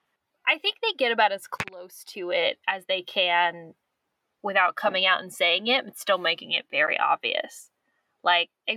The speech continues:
there's really, like, no other way you can read it, I don't think.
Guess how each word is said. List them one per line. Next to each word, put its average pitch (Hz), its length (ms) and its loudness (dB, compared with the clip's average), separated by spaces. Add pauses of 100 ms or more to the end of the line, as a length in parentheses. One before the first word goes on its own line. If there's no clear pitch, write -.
there's 220 240 0
really, 190 440 0
like, 170 280 0
no 185 340 0
other 160 200 0
way 104 120 0
you 104 160 -8
can - 220 -20
read - 240 -12
it, - 140 0
I 101 100 2
don't - 200 -14
think. - 200 -12